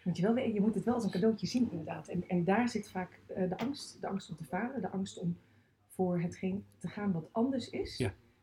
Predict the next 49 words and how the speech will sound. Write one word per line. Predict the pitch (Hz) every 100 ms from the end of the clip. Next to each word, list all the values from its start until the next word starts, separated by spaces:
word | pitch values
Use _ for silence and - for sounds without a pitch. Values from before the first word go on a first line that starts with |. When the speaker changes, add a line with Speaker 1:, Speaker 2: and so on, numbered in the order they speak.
| _
Speaker 1:
Eh, | - 185 180 185 -
terwijl | _ 214
als | 214
je | 202
kijkt | 233 233 220
wat | 185
het | 180 - - _ _
toevoegt, | 349 359 170 - - - - _ _ - -
wat | 175
het | 180 -
kan | 170
toevoegen, | - 269 175 -
hè, | 190 262
dus | 226
vanuit, | 196 -
dus | 185 175
vanuit | 180 180 175 -
de | 160 - - -
positieve | - 285 - 185
invalshoek | - 220 180 160 170 175 - _ _ -
naar | 170
het | 170
vraagstuk | - - 165
kijken, | 156 160 185
dan | 226 233 -
kan | 196
het | 185 160
juist | 175 240 233
van | 175
meerwaarde | 170 208 180 165 156
zijn | 160 156 160 - _ _ _ -
voor | 247 247
je | 170
team. | - 226 170
En | 175
daar | 160 190 226
zit | -
ook | - 156
de | 156
kracht | - 202 -
van | - 156
diversiteit. | 156 160 175 202 -
Speaker 2:
En | -
wat | 143
is | 139
die | 147
meerwaarde | 147 147 107 101 117
voor | -
jou? | 120